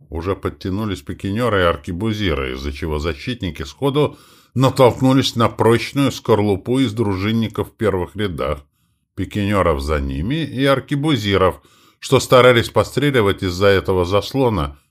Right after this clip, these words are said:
опираясь на всякого рода бочки и прочие оперативные возвышения.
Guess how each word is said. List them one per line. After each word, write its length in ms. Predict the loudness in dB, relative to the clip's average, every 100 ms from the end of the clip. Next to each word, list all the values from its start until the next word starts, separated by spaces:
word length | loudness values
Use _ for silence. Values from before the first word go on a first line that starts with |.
| _
опираясь 560 | -6 -2 2 2 0
на 100 | -4
всякого 460 | -4 -4 -4 -2 0
рода 240 | -2 -2
бочки 420 | -4 -4 -6 -6 -6
и 80 |
прочие 420 | -4 -4 -4 -4 -4
оперативные 640 | -4 -4 -4 -8 -6 -6
возвышения. 640 | -6 -6 -8 -10 -14 -18